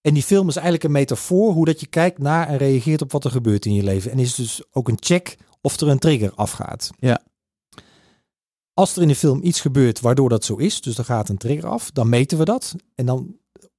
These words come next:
Speaker 1: vernauwt dus jouw mentale blikveld. En in dat geval vernauwt je blikveld letterlijk.
Speaker 2: Ja.
Speaker 1: Want wat we doen is, we laten op dat moment in de beeldscherm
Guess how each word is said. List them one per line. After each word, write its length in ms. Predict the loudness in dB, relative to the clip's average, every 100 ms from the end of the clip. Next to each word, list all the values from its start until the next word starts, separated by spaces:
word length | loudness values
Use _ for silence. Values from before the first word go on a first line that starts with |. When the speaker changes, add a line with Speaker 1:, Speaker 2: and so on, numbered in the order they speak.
| _ _
Speaker 1:
vernauwt 420 | -4 2 4 2
dus 120 | 0
jouw 160 | 0 0
mentale 460 | 0 0 -2 -2 -2
blikveld. 400 | -4 -2 -2 -2
En 120 | -2
in 80 | 0
dat 180 | -2
geval 300 | -2 0 0
vernauwt 340 | 2 2 2 0
je 80 | -2
blikveld 380 | -2 0 -2
letterlijk. 500 | 2 0 0 -4 -4 -8
Speaker 2:
Ja. 300 | -4 -2 -2 -4
Speaker 1:
Want 140 | -4 -2
wat 140 | -2
we 100 | 0
doen 200 | 2 2
is, 100 | 2
we 80 | 0
laten 300 | 0 0 -2
op 60 |
dat 120 | -4 -2
moment 200 | -6 -6
in 160 | 0 0
de 100 | 2
beeldscherm 680 | 0 0 -2 0 0 -4